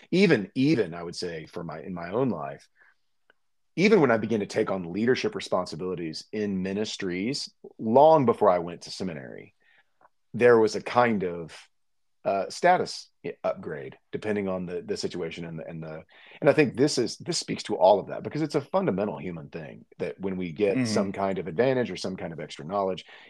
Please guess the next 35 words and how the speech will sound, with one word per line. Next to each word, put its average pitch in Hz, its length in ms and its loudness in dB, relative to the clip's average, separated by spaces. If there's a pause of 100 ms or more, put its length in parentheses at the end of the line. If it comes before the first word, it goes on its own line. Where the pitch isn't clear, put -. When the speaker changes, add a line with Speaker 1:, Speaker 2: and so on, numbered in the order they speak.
Speaker 1:
it, 156 200 6
it's 143 340 0
the 135 80 -2
easiest 123 320 0
thing 120 120 -2
in 104 60 -2
the 95 80 -4
world 87 320 -4
to, 80 300 -8
to 87 140 -10
presume 92 480 -6
a 82 40 -12
certain, 76 480 -10 (720)
um, 85 420 -4 (880)
I, - 140 -8
I - 40 -8
hate 95 200 -4
to - 80 -12
say 87 100 -6
betterness, 85 560 -6
'cause 92 140 -4
I - 20 -4
mean, 90 140 -8
again, 87 180 -8
nobody 90 260 -8
would 80 200 -12
cop 90 280 0
to 92 80 -6
that, - 280 -4
but 95 160 -4
that's 110 240 4
what 113 100 4
it 117 100 -4
is. - 320 -6
It 101 120 -8